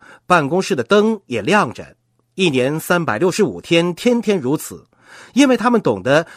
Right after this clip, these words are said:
你付出多少与你得到多少之间是有着密切关系的。当我说在看不到的时间里工作，我并不让你在半夜三更工作。事实上，我在夜晚的工作效率很低。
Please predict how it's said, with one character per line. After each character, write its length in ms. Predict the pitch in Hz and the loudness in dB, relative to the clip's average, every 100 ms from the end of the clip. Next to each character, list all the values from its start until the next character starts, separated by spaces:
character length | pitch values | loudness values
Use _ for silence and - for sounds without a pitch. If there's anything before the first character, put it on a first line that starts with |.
| - | -2
你 120 | 160 | -2
付 280 | - 285 233 | -2 -2 -2
出 160 | - | 0
多 160 | 190 196 | 2 2
少 320 | 156 90 80 | 2 -6 -8
与 160 | - 202 | -6 -2
你 140 | 143 | -2
得 320 | 107 120 151 240 | -4 -2 2 4
到 160 | 165 | 2
多 180 | 120 214 | 0 -4
少 160 | - 80 | -4 -12
之 160 | 139 | -12
间 300 | 131 156 160 - - | 0 0 0 -6 -14
是 160 | - | -4
有 140 | 190 104 | -2 0
着 120 | 123 | -2
密 300 | 175 247 180 | -2 0 -2
切 180 | - 107 | -4 -10
关 320 | - 190 240 | 2 4 4
系 160 | - 123 | -2 -8
的。 180 | 76 _ _ _ _ _ _ - - - | -10 _ _ _ _ _ _ -20 -20 0
当 180 | 175 175 | 2 2
我 100 | 101 | -2
说 320 | - 156 160 - | 2 2 2 -6
在 140 | - 202 | 0 0
看 280 | - 262 190 | 2 -2 0
不 80 | |
到 100 | 180 | 0
的 80 | 131 | -2
时 180 | 98 156 | -2 -4
间 160 | 170 196 | -2 -2
里 120 | 92 | -2
工 220 | 143 190 | -2 -2
作， 280 | 226 175 - _ _ - | 2 0 -2 _ _ 2
我 160 | 156 | 2
并 260 | 165 269 233 | 4 0 0
不 80 | 196 | 0
让 180 | 190 | 0
你 100 | 131 | -2
在 280 | 110 151 113 | -2 -2 -2
半 260 | - 226 170 | -2 -2 -2
夜 100 | 120 | -4
三 240 | - 208 | -2 -2
更 200 | 208 190 | -2 -4
工 160 | 151 131 | -4 -4
作。 260 | 135 95 _ _ _ | -4 -6 _ _ _
事 180 | - 147 | -6 -4
实 140 | 127 | -4
上， 260 | 120 104 - _ - - | -4 -4 -6 _ -20 -8
我 120 | 170 190 | 0 2
在 140 | 208 | 2
夜 220 | 214 262 | 2 2
晚 120 | 151 | 2
的 80 | 107 | -2
工 160 | 107 214 | -2 -2
作 120 | 185 | -2
效 200 | 175 180 | 0 0
率 120 | 123 | 0
很 220 | - 85 - | -6 -14 -6
低。 300 | 185 202 | -4 -6